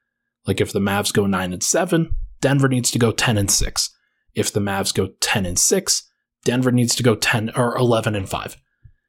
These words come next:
They can do that. But you still need to outpace them because of the tiebreaker. Denver's, uh, they haven't done well in the tiebreakers this year, other than against the Warriors, and kind of against the Suns, actually.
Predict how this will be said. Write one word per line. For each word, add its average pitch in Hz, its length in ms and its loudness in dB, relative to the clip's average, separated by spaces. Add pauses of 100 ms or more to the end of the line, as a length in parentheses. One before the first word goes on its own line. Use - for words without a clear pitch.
(280)
They 180 220 6
can 175 220 2
do 95 180 -2
that. - 220 -10 (1600)
But 107 120 2
you 104 60 2
still 117 200 2
need 104 140 0
to 95 60 2
outpace 139 400 4
them 98 180 -2
because 101 360 2
of 98 100 -2
the 127 80 0
tiebreaker. 151 600 -2 (440)
Denver's, 151 640 4
uh, 139 360 2
they 123 140 2
haven't 147 460 -2
done 131 280 4
well 104 400 0 (480)
in 123 140 2
the 117 80 0
tiebreakers 113 760 -2
this 104 240 0
year, 101 180 0
other 120 200 2
than 117 180 2
against 110 320 -2
the - 60 0
Warriors, 104 680 0 (580)
and - 100 -10
kind 302 180 2
of 185 100 2
against 123 240 2
the 98 80 -4
Suns, 123 320 2
actually. - 480 -8